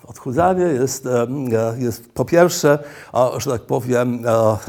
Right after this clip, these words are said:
powszechnie, e, e, albo inaczej jest, jest, e, jest społecznym obowiązkiem. Prawda? Trzeba się odchudzać, bo, e, od-, bycie szczupłym jest cenioną wartością.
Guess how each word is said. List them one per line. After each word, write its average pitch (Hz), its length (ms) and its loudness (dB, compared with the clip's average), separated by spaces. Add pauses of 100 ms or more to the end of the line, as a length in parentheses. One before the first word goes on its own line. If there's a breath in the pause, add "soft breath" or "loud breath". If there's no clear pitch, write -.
(460 loud breath)
powszechnie, 143 640 -4 (360 loud breath)
e, 131 40 -2
e, 127 480 0
albo 139 300 -6
inaczej 131 380 -6
jest, 131 160 -6
jest, 143 240 -6
e, 139 200 -4
jest 123 380 -6
społecznym 147 480 -4
obowiązkiem. - 680 -4 (380 loud breath)
Prawda? 135 500 -4
Trzeba 120 300 -4
się - 140 -10
odchudzać, - 640 -8
bo, 98 160 -12 (100)
e, - 40 -10
od-, 117 420 -8 (400 loud breath)
bycie 143 300 0
szczupłym 180 560 2
jest - 500 -6
cenioną 156 460 2
wartością. 135 640 0